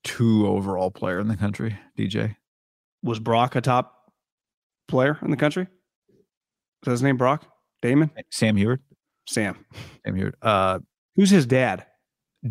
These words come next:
Speaker 1: Damon. Brock is his uncle. Uh, my guess is he was, like,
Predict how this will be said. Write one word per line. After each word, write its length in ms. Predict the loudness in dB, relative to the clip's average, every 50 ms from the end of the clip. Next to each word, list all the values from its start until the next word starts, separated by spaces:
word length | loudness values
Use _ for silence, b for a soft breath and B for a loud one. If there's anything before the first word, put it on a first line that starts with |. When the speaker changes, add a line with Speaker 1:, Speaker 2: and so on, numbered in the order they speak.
| -4
Speaker 1:
Damon. 400 | -2 0 0 0 -2 -4 -8 -14 _ _ _ _ _ _ _ _ _ _ _ _ _ _ _ _ _ _ _ _ _ _ _ _ _ _ _ _ _ _ _ _ _ _ _ _ _ _ _ _ _ _ _ _ _ _ -2
Brock 320 | 0 2 2 2 0 -2
is 80 | -8 -8
his 120 | -8 -12
uncle. 340 | -10 -10 -10 -8 -8 -8 -10 -10 _ _ _ _ _ _ _ _ _ _ _ _ _ _ _ _ _ _ _ _ _ _ 0
Uh, 120 | 2 2 4
my 240 | 4 2 4 2
guess 380 | 2 0 2 2 2 2 2 0
is 120 | -2 0
he 80 | 2 2
was, 160 | 2 2 2
like, 180 | 2 0 -2